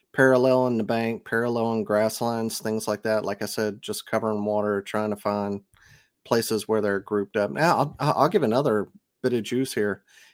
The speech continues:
If you see a bait ball, and this isn't a hundred percent all the time, but if you see a bait ball on your graph and you have a good graph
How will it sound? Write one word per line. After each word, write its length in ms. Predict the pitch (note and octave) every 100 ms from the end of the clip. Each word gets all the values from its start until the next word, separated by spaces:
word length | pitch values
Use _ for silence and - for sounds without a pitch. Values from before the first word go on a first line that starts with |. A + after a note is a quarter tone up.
| -
If 160 | A#2 E3+
you 140 | A3
see 260 | G3+ G#3+ F3+
a 40 |
bait 380 | A2+ C3+ D3+ -
ball, 440 | F#2+ F#2 F#2 - _ _ _ _ _ _ _ _ _ _ -
and 140 | D#3
this 200 | F#3 -
isn't 320 | D#3+ D3 C3+ -
a 100 | A#2
hundred 280 | C#3 C3
percent 500 | B2+ A#2 B2+ A2+ A2+ - _
all 240 | A#2 A#2+ A#2+
the 120 | G#2+
time, 460 | A2 G2+ G2 G2 _ -
but 100 | A#2+
if 180 | B2+ -
you 120 | G#3
see 220 | - G3+
a 60 | C3
bait 300 | A#2+ B2 G#2
ball 220 | G#2 G2+
on 200 | F2+ G#2+
your 100 | G#2
graph 400 | - F#2+ F#2+ -
and 100 | A#2+
you 80 | D#3
have 140 | B2
a 40 | G#2
good 220 | G2+ F#2
graph 420 | F2 F2 F2 -